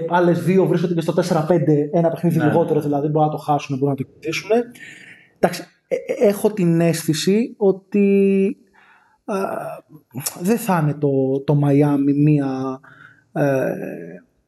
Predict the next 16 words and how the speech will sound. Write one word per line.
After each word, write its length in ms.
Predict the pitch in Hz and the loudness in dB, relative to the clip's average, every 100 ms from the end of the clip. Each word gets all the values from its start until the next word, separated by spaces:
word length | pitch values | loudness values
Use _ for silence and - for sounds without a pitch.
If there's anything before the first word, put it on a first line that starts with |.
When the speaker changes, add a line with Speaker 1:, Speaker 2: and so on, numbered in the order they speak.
| _ | _
Speaker 1:
ομάδα 520 | 175 156 156 156 151 | 0 4 4 2 0
που 180 | 151 151 | 0 -2
θα 420 | 151 151 143 139 143 | 0 0 0 0 0
ρισκάρει 560 | 139 - 160 151 147 | 0 0 0 2 4
να, 300 | 147 143 143 | 2 2 2
να 100 | 143 | 2
χάσει 240 | 151 165 156 | 0 0 0
τα 100 | 156 | 2
play-off, 540 | 156 143 147 147 - - - | 4 4 2 -2 -8 -12 -6
έτσι, 260 | 135 - | -4 -2
προφανώς, 640 | 151 135 139 143 170 170 - _ - | -2 0 0 2 0 -2 -10 _ 0
ή 160 | 156 | 2
το, 140 | 156 160 | 2 2
το 100 | 165 | 2
play-in 500 | 180 180 170 170 139 131 | 2 4 2 0 -2 -4
μάλλον. 520 | 139 143 175 208 | -2 0 0 -4